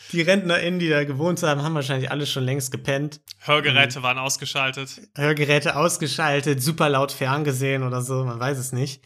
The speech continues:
Speaker 2: <laughs>
Speaker 1: Es kam kein Alarm, keine Polizeiaktivität, gar nichts. So konnten sie dann also wieder aufs Tresordach. Mit einem Brenner haben sie dann die restlichen Metallstreben, die noch übrig waren, so zertrennt und sind zack in den Tresorraum rein und haben angefangen, mit zwei Vorschlaghammern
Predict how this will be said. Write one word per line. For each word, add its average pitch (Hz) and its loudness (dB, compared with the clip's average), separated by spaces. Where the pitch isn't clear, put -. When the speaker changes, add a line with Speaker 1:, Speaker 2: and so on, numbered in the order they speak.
Speaker 2:
<laughs> 143 -14
Speaker 1:
Es 147 0
kam 147 2
kein 175 0
Alarm, 143 -2
keine 147 0
Polizeiaktivität, 127 -6
gar 117 0
nichts. - -12
So 220 4
konnten 202 0
sie 151 -2
dann 156 0
also 143 0
wieder 208 4
aufs 165 0
Tresordach. 190 2
Mit 156 -2
einem 131 0
Brenner 156 2
haben 160 0
sie 139 -4
dann 135 -2
die 131 0
restlichen 135 -2
Metallstreben, 143 -4
die 127 -6
noch 120 -8
übrig 156 -4
waren, 135 -2
so 127 -4
zertrennt 202 -2
und 156 -2
sind 160 -2
zack 180 -2
in 147 -6
den 135 -4
Tresorraum 165 -2
rein 143 -2
und 131 -6
haben 131 -2
angefangen, 156 -2
mit 131 -4
zwei 117 -8
Vorschlaghammern 160 -4